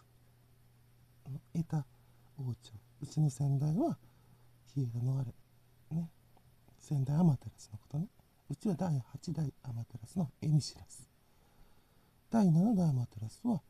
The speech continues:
日枝のあれ。日枝のあれもお通じから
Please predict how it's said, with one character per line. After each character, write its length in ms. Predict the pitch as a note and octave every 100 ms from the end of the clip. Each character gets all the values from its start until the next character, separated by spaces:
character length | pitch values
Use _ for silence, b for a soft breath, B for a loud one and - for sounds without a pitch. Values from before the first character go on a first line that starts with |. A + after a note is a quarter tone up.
| _ _ C#3
日 100 | C3
枝 140 | A#2
の 220 | G#2+ A2+
あ 40 | A2
れ。 100 | - - _ _ - _ _ _ _ _ _ -
日 160 | - E3+
枝 120 | E3
の 140 | E3 A3+
あ 40 |
れ 60 | D#3+
も 160 | B2
お 40 | C3
通 140 | C3
じ 140 | B2
か 240 | - - D#4+
ら 120 | F#3+